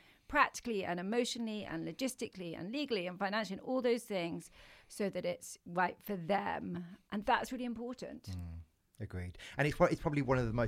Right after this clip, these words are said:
Speaker 2: things I'm most proud of that we've all created, because this isn't, this doesn't just come from one place. This doesn't come from, you know, mine or Wes's sort of journey. It involves you. It involves, you know,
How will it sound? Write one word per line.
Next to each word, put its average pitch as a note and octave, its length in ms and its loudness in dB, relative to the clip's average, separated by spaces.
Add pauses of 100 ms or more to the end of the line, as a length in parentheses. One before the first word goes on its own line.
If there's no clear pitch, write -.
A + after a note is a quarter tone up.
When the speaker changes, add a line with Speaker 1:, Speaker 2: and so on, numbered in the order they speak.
(120)
Speaker 2:
things A#2 180 2
I'm A2 140 4
most G#2+ 280 -2
proud A#2+ 300 4
of B2+ 140 0
that C#3 140 2
we've C#3 140 0
all C#3 120 4
created, C#3+ 500 0
because - 200 -4
this B2 180 0
isn't, A#2+ 200 -2 (220)
this - 140 2
doesn't D3 260 -2
just A#2 160 -4
come A#2 140 0
from G#2+ 160 2
one F#2+ 160 0
place. - 480 -4 (260)
This A#2 140 2
doesn't B2+ 260 0
come A#2 180 -2
from, G#2 360 2 (260)
you F#2+ 100 -2
know, F#2+ 160 -2
mine G2+ 520 0
or G#2+ 160 -2
Wes's G2+ 640 0 (180)
sort A2+ 160 0
of G2+ 80 -2
journey. F#2 560 -4
It A#2 160 -2
involves A#2 720 2
you. F#2+ 540 -2
It A2+ 80 2
involves, A2+ 760 0
you A2+ 60 -6
know, F#2 100 -4